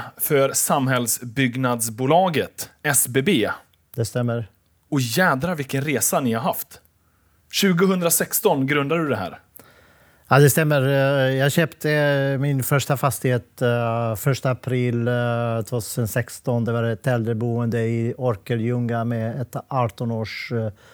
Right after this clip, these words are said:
Speaker 2: hyresavtal.
Speaker 1: Och det ligger ju fortfarande kvar i portföljen rimligtvis.
Speaker 2: Förstås, det är fjorton
Speaker 1: Ja.
Speaker 2: år kvar.
Speaker 1: Det är fjorton år kvar.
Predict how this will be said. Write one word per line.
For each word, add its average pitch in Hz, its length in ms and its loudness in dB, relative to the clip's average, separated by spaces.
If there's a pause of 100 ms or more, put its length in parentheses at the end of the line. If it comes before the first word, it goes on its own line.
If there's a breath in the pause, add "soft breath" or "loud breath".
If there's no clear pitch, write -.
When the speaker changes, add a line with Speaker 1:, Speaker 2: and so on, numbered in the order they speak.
(180 soft breath)
Speaker 2:
hyresavtal. 117 600 0 (760)
Speaker 1:
Och 170 120 2
det 160 140 6
ligger 151 200 0
ju 139 180 2
fortfarande 135 920 -2
kvar 120 300 0
i 107 180 -2 (180)
portföljen 120 440 -2
rimligtvis. 92 640 -6
Speaker 2:
Förstås, 123 500 2
det 120 100 0
är 113 60 0
fjorton 123 360 0
Speaker 1:
Ja. 110 60 0
Speaker 2:
år 104 40 -2
kvar. 120 260 0
Speaker 1:
Det 160 60 2
är 165 40 6
fjorton 160 300 0
år 151 60 -4
kvar. 135 280 0